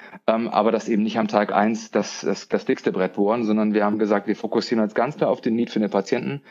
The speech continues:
dass wir ihn ideal, äh, bedienen mit Ha-, Behandlungsoptionen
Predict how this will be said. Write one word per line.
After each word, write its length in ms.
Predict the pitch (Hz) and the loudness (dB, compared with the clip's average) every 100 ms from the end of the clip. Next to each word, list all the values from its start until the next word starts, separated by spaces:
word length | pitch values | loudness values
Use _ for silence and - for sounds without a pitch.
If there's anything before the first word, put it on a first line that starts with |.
| - - | -10 -4
dass 180 | 107 117 | -2 -2
wir 80 | |
ihn 220 | - 131 123 | 0 0 0
ideal, 600 | 127 127 113 110 107 107 - - - | 0 0 2 2 0 -4 -16 -20 -2
äh, 380 | 113 107 101 98 | 0 2 0 -2
bedienen 520 | 104 117 143 147 - | -4 -2 0 0 0
mit 160 | 110 | -2
Ha-, 120 | 107 - | -4 -2
Behandlungsoptionen 1000 | 101 110 - - 82 - 143 139 143 | 0 0 -2 -4 -4 -2 0 2 0